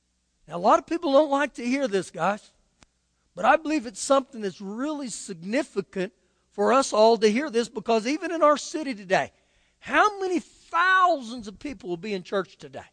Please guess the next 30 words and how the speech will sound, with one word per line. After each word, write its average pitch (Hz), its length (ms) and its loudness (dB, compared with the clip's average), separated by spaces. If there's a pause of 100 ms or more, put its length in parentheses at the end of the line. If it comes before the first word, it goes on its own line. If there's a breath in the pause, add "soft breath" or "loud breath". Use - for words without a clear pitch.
(840)
Thousands. 269 960 0 (760)
But 262 160 4
how 330 280 8
many 440 320 8
of 427 80 2
us 262 120 4
really 330 380 4
know 320 380 8
him? 147 120 -4 (1700)
I 202 80 -12
wonder 311 400 -6
that. 143 500 -14 (640)
Luke 208 240 -2
thirteen, 233 800 2 (560)
verse 180 180 -12
twenty-two. 196 640 0 (1600)
"And 175 120 -12
Jesus 294 480 0
went 285 240 -4
through 294 140 -8
the 285 140 -8
cities 240 440 -2
and 220 120 -4
the 208 40 -8
village, 202 480 2
teaching 247 540 -6
and 190 160 -6
journeying 208 400 -2
toward 208 340 -4
Jerusalem. 160 600 0